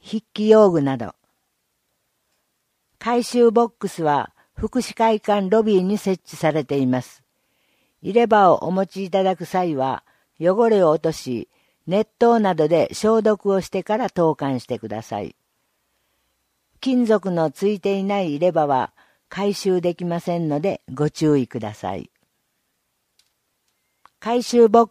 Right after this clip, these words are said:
クスの写真が写っています。貸し衣装室座より、お宮参りから長寿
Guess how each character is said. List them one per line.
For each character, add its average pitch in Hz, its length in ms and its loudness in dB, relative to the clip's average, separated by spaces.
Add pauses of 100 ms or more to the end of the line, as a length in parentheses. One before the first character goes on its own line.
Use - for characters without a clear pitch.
ク 202 100 -4
ス 190 140 -6
の 208 180 0
写 175 180 -4
真 170 280 -4
が 202 160 -2
写 143 240 -2
っ 123 40 -4
て 110 260 -8
い 101 60 -6
ま 87 180 -10
す。 - 260 -20 (2250)
貸 220 500 -8
し - 20 -
衣 196 120 -8
装 202 320 0
室 - 260 -10
座 165 180 0
よ 135 180 -4
り、 87 220 -18 (1500)
お 190 140 -6
宮 233 280 0
参 226 280 -2
り 165 120 -10
か 131 180 -6
ら 120 240 -6 (480)
長 240 320 -2
寿 147 340 -2